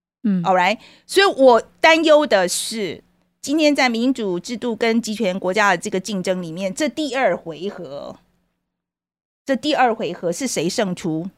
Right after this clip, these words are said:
Speaker 2: 其实现在是我没有，没有那么笃定哦。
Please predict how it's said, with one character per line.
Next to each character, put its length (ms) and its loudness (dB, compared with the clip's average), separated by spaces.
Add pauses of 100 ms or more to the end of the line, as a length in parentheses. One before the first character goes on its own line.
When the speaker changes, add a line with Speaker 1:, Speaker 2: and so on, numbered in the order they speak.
(680)
Speaker 2:
其 160 -2
实 140 -4
现 240 2
在 180 4
是 540 -4
我 100 -2
没 120 4
有， 180 2 (100)
没 120 2
有 120 4
那 80 0
么 140 2
笃 260 -4
定 220 -6
哦。 320 -4